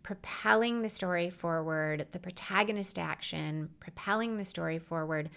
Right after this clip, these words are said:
to the three-quarter turn. And here that is exactly what happens. From the midpoint to the three-quarter point, the mission is to save Jesse. Everything is done in pursuit of that.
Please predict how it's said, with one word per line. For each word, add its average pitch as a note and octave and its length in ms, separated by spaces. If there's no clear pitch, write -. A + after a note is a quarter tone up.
to B3+ 580
the F3+ 320
three-quarter F3+ 1300
turn. - 440
And F#3+ 180
here A3 480
that F3+ 380
is F#3+ 380
exactly D#3+ 440
what C#3+ 160
happens. - 800
From D#4 360
the F#4 60
midpoint F3+ 880
to B3 320
the B3 100
three-quarter F#3 640
point, D3+ 640
the F3+ 100
mission A3 560
is E3+ 520
to - 80
save E3+ 600
Jesse. - 600
Everything G3+ 520
is G3 160
done E3 480
in E3+ 260
pursuit C#4 640
of F#3 160
that. - 560